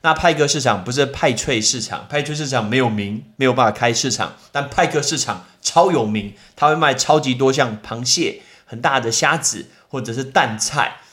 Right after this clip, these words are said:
呃，虾、呃，干贝啊，各种不同的鱼。但是这边它上面都会写哦，它都会讲说，“我们现场就会去帮你包装这个鱼”，而且他们都是用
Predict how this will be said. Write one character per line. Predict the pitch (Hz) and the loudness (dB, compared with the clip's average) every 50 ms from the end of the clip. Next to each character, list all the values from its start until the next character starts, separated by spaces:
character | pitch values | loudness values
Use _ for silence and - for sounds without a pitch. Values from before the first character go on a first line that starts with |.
| _ _ _ | _ _ _
呃， | - 107 110 101 87 80 85 110 | -4 0 2 2 4 2 2 0
虾、 | 120 - - 143 135 131 | -2 -2 0 2 2 2
呃， | - 104 117 113 117 | 4 4 4 2 2
干 | - - 143 143 151 151 151 | 2 0 0 0 0 2 2
贝 | 175 147 127 117 | 4 4 4 2
啊， | 110 107 107 107 107 107 - _ _ _ | 2 0 0 -2 -4 -8 -14 _ _ _
各 | - 220 180 | 2 2 2
种 | 135 117 113 | 2 0 -4
不 | 131 156 | -6 -6
同 | - 127 117 113 | -6 -6 -6 -6
的 | 113 110 | -6 -6
鱼。 | 90 80 104 101 101 95 - _ _ _ _ | -6 -6 -6 -8 -8 -10 -14 _ _ _ _
但 | - 226 180 151 | 0 0 0 2
是 | 139 - - 180 151 123 107 - - - | 0 0 0 0 0 -2 -2 -6 -10 -4
这 | - 185 165 | -2 0 0
边 | 151 156 156 | 2 0 0
它 | 156 156 | -2 -2
上 | - 175 170 | -2 -2 0
面 | 160 156 | 0 2
都 | 170 170 | 4 4
会 | 160 165 | 4 4
写 | 160 - 120 104 104 | 4 2 2 2 2
哦， | 107 110 110 110 110 - - | 2 2 2 0 -4 -10 -10
它 | - 147 | -8 -4
都 | 151 165 | -2 0
会 | 156 | 0
讲 | 131 113 113 | 0 0 0
说 | 123 131 120 | 0 0 0
，“我 | 92 107 107 | 0 0 -2
们 | 107 120 | -2 -2
现 | 123 - 208 180 | 0 0 0 0
场 | - - 104 95 98 | 0 -4 -8 -8 -4
就 | 135 139 131 | -2 0 0
会 | 131 | 0
去 | 127 143 | 0 -4
帮 | 127 131 - 131 135 127 | -2 0 0 2 2 0
你 | 113 104 | -4 -6
包 | 90 - 127 123 131 | -2 0 0 0 2
装 | 127 127 123 120 | 0 -4 -6 -6
这 | 127 123 | -6 -6
个 | 120 113 - | -4 -6 -4
鱼”， | - 110 113 113 110 - - - | -2 -2 -2 -2 -4 -8 -12 -4
而 | - 147 175 | 0 2 2
且 | 170 165 135 110 | 4 4 2 0
他 | 104 - - | 0 -4 -4
们 | 131 123 113 | -4 -2 0
都 | 120 117 | 0 0
是 | 110 107 123 | 2 2 2
用 | 117 110 110 | 2 2 0